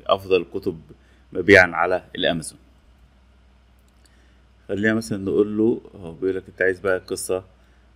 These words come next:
عايز، آه، ترند، ستوري بوك، عايز فيديو، تقدر تعمل كل الحاجات ديت.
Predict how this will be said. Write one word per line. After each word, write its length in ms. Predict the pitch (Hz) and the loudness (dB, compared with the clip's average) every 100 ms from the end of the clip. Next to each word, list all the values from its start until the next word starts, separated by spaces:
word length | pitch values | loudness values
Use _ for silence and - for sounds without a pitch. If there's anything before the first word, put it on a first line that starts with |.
| - | -6
عايز، 500 | 85 92 82 78 85 | -4 -4 -6 -10 -8
آه، 460 | 85 85 82 - - _ _ | -6 -8 -14 -18 -20 _ _
ترند، 340 | 95 92 95 90 | -2 0 -2 -6
ستوري 300 | - 95 90 | -4 0 0
بوك، 340 | 90 98 - | 2 0 0
عايز 240 | 82 87 90 | 2 2 0
فيديو، 340 | 92 92 101 - _ _ _ _ _ _ _ _ _ _ _ _ _ _ _ - | -6 -6 -14 -16 _ _ _ _ _ _ _ _ _ _ _ _ _ _ _ -6
تقدر 240 | 107 107 | -4 -4
تعمل 240 | - 101 | -8 -12
كل 140 | 92 95 | -10 -14
الحاجات 240 | 85 90 | -10 -10
ديت. 260 | 85 95 | -8 -8